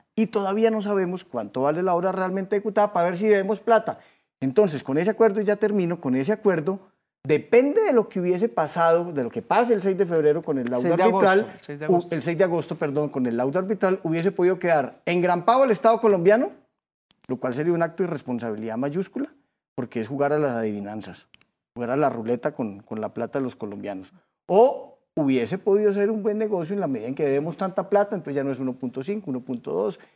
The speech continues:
Speaker 1: y ahí el Estado, que no le paga a los bancos, el Estado le paga al concesionario la obra
Speaker 2: Mm.
Speaker 1: realmente ejecutada para que con esa plata paguen las deudas. Hubiese sido eventualmente un buen negocio, pero, pero en el, en este momento no hay condiciones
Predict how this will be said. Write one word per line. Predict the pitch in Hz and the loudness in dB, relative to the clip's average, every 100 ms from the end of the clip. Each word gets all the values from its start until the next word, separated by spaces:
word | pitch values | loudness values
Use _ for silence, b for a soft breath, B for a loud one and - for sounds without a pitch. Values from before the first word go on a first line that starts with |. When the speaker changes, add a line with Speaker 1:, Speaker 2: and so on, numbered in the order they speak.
| b - | b -6
Speaker 1:
y | 139 | -2
ahí | 127 | 0
el | 143 170 | 0 -2
Estado, | - 202 180 202 - _ _ _ _ _ _ | 0 2 2 -2 -6 _ _ _ _ _ _
que | - 123 | -4 2
no | 156 | 4
le | 226 | 4
paga | 226 226 | 4 2
a | |
los | 143 | 2
bancos, | 156 214 127 | 0 -2 -4
el | 117 | -8
Estado | 101 113 185 | -6 0 0
le | 190 | 0
paga | - 196 294 339 349 - | 0 0 2 0 -2 -4
al | 156 - | -4 -2
concesionario | 285 247 - 120 135 220 | -4 -4 -4 -2 0 0
la | 151 | 0
obra | 151 | 0
Speaker 2:
Mm. | 180 | 0
Speaker 1:
realmente | 156 143 147 | 0 0 0
ejecutada | 208 151 139 - | -2 -2 -2 0
para | 214 | 0
que | 147 127 | 0 -6
con | 117 | -6
esa | 131 | -4
plata | - 156 220 | -2 -2 -2
paguen | 220 120 120 | -4 -6 -4
las | 117 120 | -4 2
deudas. | 190 123 104 - _ _ _ _ _ _ _ - | 2 2 -8 -18 _ _ _ _ _ _ _ -2
Hubiese | 170 143 143 | 2 2 0
sido | 143 151 160 202 - _ | 0 2 2 -2 -8 _
eventualmente | 123 117 110 117 117 | -6 -6 -4 -6 -4
un | 127 | -2
buen | 127 127 | 0 0
negocio, | 147 143 101 - | 0 -4 -6 -6
pero, | 117 117 - | -4 -4 -4
pero | 135 127 - | -2 -2 -2
en | 151 151 | -2 0
el, | 143 143 | -2 -2
en | 151 | -4
este | 175 247 | -2 -2
momento | 220 160 180 | -4 -2 -4
no | 180 | -4
hay | 180 | -4
condiciones | 202 185 147 175 165 170 165 | -4 -4 -4 -2 0 -2 -8